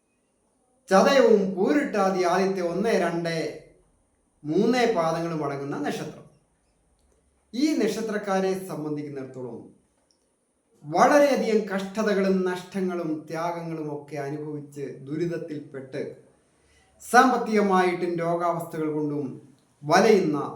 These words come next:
നിരവധി അനവധി ആൾക്കാരുണ്ട്. എന്നാൽ അതിൽ നിന്നെല്ലാം ഒരു മോചനമായിട്ട് സർവേശ്വരകാരകനായ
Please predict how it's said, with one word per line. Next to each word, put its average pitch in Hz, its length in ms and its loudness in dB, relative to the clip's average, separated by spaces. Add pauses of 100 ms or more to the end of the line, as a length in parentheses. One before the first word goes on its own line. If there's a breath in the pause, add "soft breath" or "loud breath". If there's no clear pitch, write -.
(120)
നിരവധി 170 520 2
അനവധി 143 320 -4 (100)
ആൾക്കാരുണ്ട്. 123 480 -8 (1600)
എന്നാൽ 247 340 6
അതിൽ 254 220 2
നിന്നെല്ലാം 208 440 2 (120)
ഒരു 175 80 0 (100)
മോചനമായിട്ട് 160 840 0 (1400)
സർവേശ്വരകാരകനായ 220 1120 2